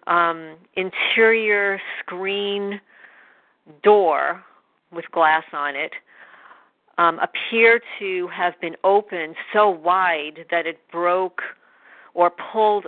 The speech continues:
away from the hinges and the door frame. My heart started to race. I started to panic. And then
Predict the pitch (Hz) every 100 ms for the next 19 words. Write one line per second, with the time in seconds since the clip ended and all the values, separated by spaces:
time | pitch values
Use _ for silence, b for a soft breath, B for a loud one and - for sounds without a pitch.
0 | - 175 160 160 180 180 175 165 160 -
1 | - - 202 190 185 180 185 _ _ _
2 | _ _ _ 180 175 196 185 226 262 311
3 | - - _ b b b b b _ -
4 | 185 175 156 175 165 - 151 127 135 143
5 | _ _ _ _ _ _ _ _ B B
6 | B - 196 202 226 233 240 - 202 202
7 | 214 - 175 139 151 - - 156 - 170
8 | 185 - - - 151 143 143 - - B
9 | B B B B B B _ 202 185 180
10 | 190 190